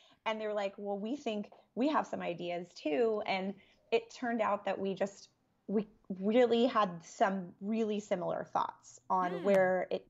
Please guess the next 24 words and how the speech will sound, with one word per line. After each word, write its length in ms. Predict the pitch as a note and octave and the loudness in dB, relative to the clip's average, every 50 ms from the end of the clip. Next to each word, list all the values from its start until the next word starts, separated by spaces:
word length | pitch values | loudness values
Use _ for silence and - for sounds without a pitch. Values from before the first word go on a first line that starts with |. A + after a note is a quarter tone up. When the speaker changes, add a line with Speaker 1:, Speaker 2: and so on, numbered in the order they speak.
| _ _ _ _ - | _ _ _ _ 0
Speaker 1:
what 140 | A3 - - | 0 0 0
needed 240 | G#3+ G#3 G3 G3+ G3 | -2 -2 -2 -2 -2
to 40 | G#3 | -2
happen 360 | F#3 G3 F#3 - - F3+ F3+ | -2 -2 -2 -2 -4 -6 -4
with 160 | F3 F#3 - - | -6 -6 -2 0
the, 120 | - F3+ - - - - - _ _ - - | -2 -2 -2 -6 -20 -20 -20 _ _ -12 -6
you 100 | G#3 A3+ | -4 -2
know, 120 | G#3 F#3+ F#3 | 0 0 0
the 100 | G3 F#3 | -2 -2
binding 720 | F#3 G#3+ G#3 G#3 G#3 G#3 G#3 G3 F3+ E3 E3+ E3+ E3 - | 0 0 2 2 0 0 -2 -2 -2 -2 -2 -4 -4 -4
and 120 | F3 E3+ | -4 -4
the 60 | - | -6
backing. 720 | F3+ D#3+ - A3 G#3 G#3 - - G3+ F3+ E3+ E3+ F3 E3+ | -6 0 2 2 2 2 0 -4 -8 -8 -8 -8 -8 -8
And 180 | F3 F3 F3+ F3+ - - - - - | -8 -8 -8 -12 -12 -18 -20 -12 0
there 100 | - A#3 A3 | 0 0 2
were 60 | A3 | 0
little 380 | A3 G#3 A3 A#3 A#3+ A#3 A#3+ A#3+ | -2 2 4 4 6 6 2 0
details 720 | G#3+ G3 G3 G3 G3 G3 - G#3 F3 E3 D#3+ E3 E3+ E3+ F3 | -2 -4 -6 -6 -8 -8 -4 0 0 2 2 2 0 0 0
that 140 | G3+ - - | 0 2 2
I 60 | F#3 | 0
think 260 | F#3 - F#3+ F3+ - | -2 -4 -6 -6 -6
separate 800 | - - - - - F#3 F#3+ - - F#3+ F#3+ F3+ F3+ F3+ - - | -14 -18 -8 -2 0 0 0 -2 -6 -4 -4 -4 -4 -6 -10 -6
this 220 | F3+ F3+ F#3 - - | -6 -6 -6 -6 -14
collection, 880 | - - F3+ F3 E3 D#3+ D#3 - - - - D#3 D#3 D#3 E3 E3 D#3+ | -14 -8 -4 -2 -2 -2 -4 -6 -14 -10 -8 -6 -6 -6 -6 -8 -10